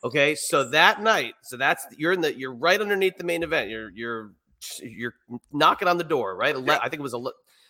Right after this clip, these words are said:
Speaker 1: eleven minute title reign. And then the, the match was, uh, eleven minutes, right? So there, <laughs> twenty-two minutes of sunshine right there. Uh,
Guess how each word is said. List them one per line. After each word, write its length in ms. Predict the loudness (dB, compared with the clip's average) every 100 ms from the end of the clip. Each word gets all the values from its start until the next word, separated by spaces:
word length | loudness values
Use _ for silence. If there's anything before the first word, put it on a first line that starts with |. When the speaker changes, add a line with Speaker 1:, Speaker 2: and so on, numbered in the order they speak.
| _
Speaker 1:
eleven 260 | 4 6 8
minute 260 | 6 6 2
title 320 | 0 2 0
reign. 420 | 0 0 0 0 -2
And 180 | -2
then 240 | 0 0 0
the, 220 | 0 0
the 120 | -4
match 380 | -2 0 0 -4
was, 300 | -8 -8 -4
uh, 760 | 0 2 2 2 2 2 0 0
eleven 360 | 0 2 0 0
minutes, 340 | -4 -6 -6
right? 180 | -2 -2
So 160 | -4 -8
there, 260 | -6 -6 -6 -8 -8
<laughs> 240 | -14 -8
twenty-two 380 | -2 -2 -2 -4
minutes 300 | -2 -4 -6
of 60 | -6
sunshine 400 | -6 -6 -10 -12
right 320 | -14 _ -20 -12
there. 160 | -12 -12 -18 _ _ 0
Uh, 280 | 6 6